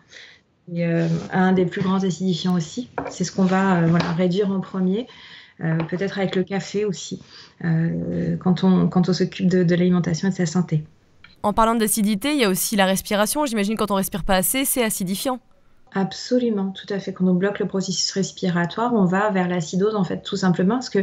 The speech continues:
Speaker 1: on, on, on limite, en fait, la sortie des acides qui sont générés, euh, par le poumon, qui est aussi un, un de nos organes émonctoires, au même titre que le foie, au même titre que l'intestin,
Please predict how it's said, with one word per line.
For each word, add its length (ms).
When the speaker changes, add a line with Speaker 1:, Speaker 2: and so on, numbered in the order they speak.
Speaker 1:
on, 80
on, 640
on 20
limite, 360
en 80
fait, 180
la 80
sortie 320
des 180
acides 280
qui 140
sont 160
générés, 600
euh, 140
par 260
le 140
poumon, 400
qui 160
est 60
aussi 480
un, 160
un 80
de 60
nos 240
organes 340
émonctoires, 560
au 20
même 160
titre 380
que 100
le 140
foie, 560
au 20
même 160
titre 300
que 140
l'intestin, 640